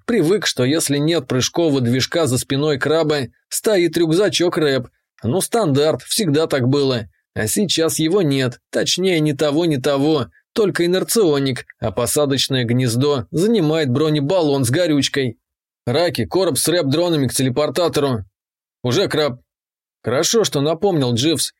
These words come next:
но с ясен хреном ты от этого быть не перестаёшь», отметил я, закрабливая в ложемент краба.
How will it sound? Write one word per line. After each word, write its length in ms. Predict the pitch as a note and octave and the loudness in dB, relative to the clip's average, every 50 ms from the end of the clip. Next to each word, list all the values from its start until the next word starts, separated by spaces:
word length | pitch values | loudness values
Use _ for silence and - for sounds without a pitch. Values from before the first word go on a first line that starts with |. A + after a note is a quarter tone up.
| _ _ - | _ _ -4
но 240 | A#2+ A#2 B2 C3+ D#3 | -2 0 0 0 0
с 120 | D#3 - | 0 0
ясен 420 | C#3+ D3 E3 E3+ E3+ - D#3+ D3 B2 | 0 2 2 0 0 0 -2 -2 -2
хреном 460 | - D3+ D3 E3+ F3 E3 D3 C#3 B2+ | -2 0 0 0 0 0 -2 -2 0
ты 100 | - G#3 | 0 0
от 180 | G#3 F3 - | 0 0 0
этого 300 | F3+ F3 D#3 E3 D#3+ E3 | 0 0 2 2 2 2
быть 240 | D#3 D3 E3 D#3+ D#3+ | 2 2 2 0 0
не 100 | E3+ E3 | -2 -2
перестаёшь», 840 | B2+ F3 E3+ E3+ - - A3 G#3 F3+ D3 C3+ C3 B2+ A#2+ - - - _ - | -2 0 -2 -2 0 0 0 0 2 2 2 2 2 0 -2 -6 -10 _ -6
отметил 560 | - B3 - - D#3+ D#3+ D#3 - - F#3 F3 | -4 -2 -2 0 0 0 0 0 0 2 2
я, 220 | D#3 C#3 C3+ B2 A#2 | 2 2 2 2 2
закрабливая 680 | A2 D3+ D3 - - E3+ F3+ E3+ D3+ D3+ C#3 C3+ C3 B2+ | 2 0 0 0 0 0 0 0 0 0 2 2 2 2
в 60 | A#2+ | 2
ложемент 480 | C3 C3 A#2+ C#3 C#3+ D3 D#3+ D#3+ D3 | 2 0 0 0 0 0 0 -2 -2
краба. 440 | - - E3 E3 D3+ C3 C3 B2+ B2 | -2 0 0 2 2 2 0 -2 -2